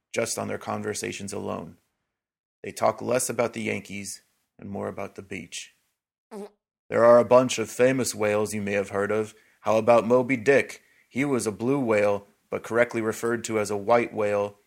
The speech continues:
Speaker 1: who published a famous autobiography. There is Willie, an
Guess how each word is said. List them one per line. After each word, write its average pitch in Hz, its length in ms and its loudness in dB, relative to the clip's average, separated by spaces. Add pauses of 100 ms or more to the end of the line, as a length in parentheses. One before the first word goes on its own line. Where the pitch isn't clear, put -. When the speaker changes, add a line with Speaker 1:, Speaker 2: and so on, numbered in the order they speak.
(200)
Speaker 1:
who 113 120 -10
published 117 420 -2
a 101 60 -6
famous 110 440 -4
autobiography. 101 960 -4 (800)
There 107 160 -4
is 101 140 -6
Willie, 107 520 2 (260)
an 104 140 -6